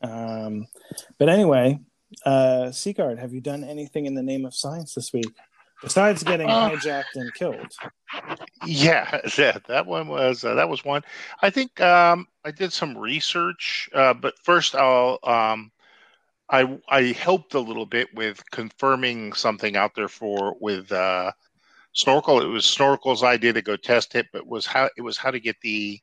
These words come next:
Speaker 2: um, uh, prison credits out, so you could actually be, s-, instead of losing them when you left prison, you know, you could actually send them out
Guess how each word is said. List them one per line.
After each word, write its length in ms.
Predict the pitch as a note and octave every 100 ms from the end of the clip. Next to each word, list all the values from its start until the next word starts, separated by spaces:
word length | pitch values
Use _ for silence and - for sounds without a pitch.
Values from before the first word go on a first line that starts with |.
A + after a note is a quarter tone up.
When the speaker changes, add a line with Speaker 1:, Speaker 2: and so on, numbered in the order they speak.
| _ _ _ _ _ _ _
Speaker 2:
um, 800 | A#2+ G#2+ G2+ F#2+ F#2+ F#2 F#2+ G2 G2+ _ _ _ _ _ _ _ - - -
uh, 180 | G#2 F#2+
prison 440 | - E3 C3+ B2
credits 520 | - A#2+ G#2+ G#2 - -
out, 480 | C3+ A#2+ G#2 - - _ _ _ _ _ _
so 600 | - A#2+ A#2 A2 G#2 G#2
you 240 | A2 A2 A2
could 180 | A#2+ G#2+
actually 420 | G#2+ - A2+ F#2+
be, 540 | A2 G#2 G2+ G2 F#2+ _ _ _ _ _ _ -
s-, 160 | - - -
instead 320 | G#2+ - C3
of 100 | G2+
losing 360 | A#2 B2 B2
them 120 | G#2+ G#2
when 120 | G2+
you 140 | G2+
left 280 | G2 G#2+ -
prison, 420 | - A#2+ A2 B2 A#2 _ _ _ _ _ _
you 100 | G2
know, 200 | F#2+ F#2+ - _
you 200 | - G#2+
could 140 | A2+
actually 360 | G#2+ G#2 B2 F#2+
send 380 | - - C3 A#2
them 140 | A2
out 240 | A2 A2